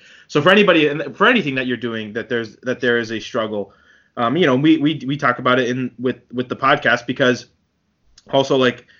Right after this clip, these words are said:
to, to, to speak candidly, right? Uh, we, we started moving to m-, more so, like, once every two weeks we're posting instead of once every week.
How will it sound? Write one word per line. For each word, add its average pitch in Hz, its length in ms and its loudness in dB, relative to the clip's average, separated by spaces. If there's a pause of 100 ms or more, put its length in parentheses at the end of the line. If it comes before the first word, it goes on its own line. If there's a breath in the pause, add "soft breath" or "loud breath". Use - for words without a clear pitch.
(140 soft breath)
to, 139 200 -2
to, 131 120 -6 (180)
to 127 100 -6
speak 131 420 -6 (460)
candidly, 147 500 2
right? 143 460 0
Uh, 147 220 -2
we, 143 260 0
we 139 180 -2
started 139 440 2
moving 135 400 -2
to 127 440 0 (460 soft breath)
m-, 139 160 0
more 151 180 4
so, 143 180 2
like, 123 340 0 (400)
once 139 240 -2
every 139 160 0
two 226 160 0
weeks 165 240 0
we're 131 100 -2
posting 120 340 0
instead 120 220 -2
of 120 140 0
once 127 200 0
every 123 160 0
week. 131 360 0